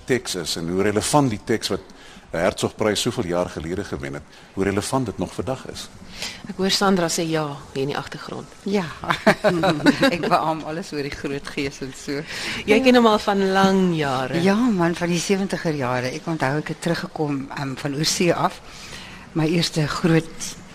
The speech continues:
Speaker 3: uittog uit die land uit en, eh, toe is Nag van Legio aan by die Breitenberg Theater in Pretoria.
Speaker 1: Oh, wow.
Speaker 3: Ja, en ek was stom geslaan. Ek, ek het nie gedink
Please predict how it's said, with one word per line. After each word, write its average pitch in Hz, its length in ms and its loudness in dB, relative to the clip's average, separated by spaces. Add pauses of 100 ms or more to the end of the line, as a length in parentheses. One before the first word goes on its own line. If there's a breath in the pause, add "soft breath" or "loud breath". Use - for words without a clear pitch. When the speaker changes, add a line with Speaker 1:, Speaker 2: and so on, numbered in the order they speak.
Speaker 3:
uittog 175 400 -2
uit 151 120 -4
die 135 100 -2
land 123 280 -2
uit 113 300 -6
en, 117 340 -6
eh, 117 60 -6 (720 loud breath)
toe 175 120 0
is 156 120 0
Nag 147 240 0
van 147 160 2
Legio 123 400 -4
aan 110 140 -8 (640)
by 156 100 6
die 143 80 0
Breitenberg 127 460 0
Theater 113 340 -2
in 117 60 -6
Pretoria. 90 460 -4
Speaker 1:
Oh, 90 40 0
wow. 92 100 -2 (380 loud breath)
Speaker 3:
Ja, 170 200 8
en 151 80 8
ek 156 100 2
was 160 140 4
stom 175 260 4
geslaan. 135 380 0
Ek, 123 120 -6 (180)
ek 170 120 -4
het 160 100 0
nie 160 60 0
gedink 139 360 -2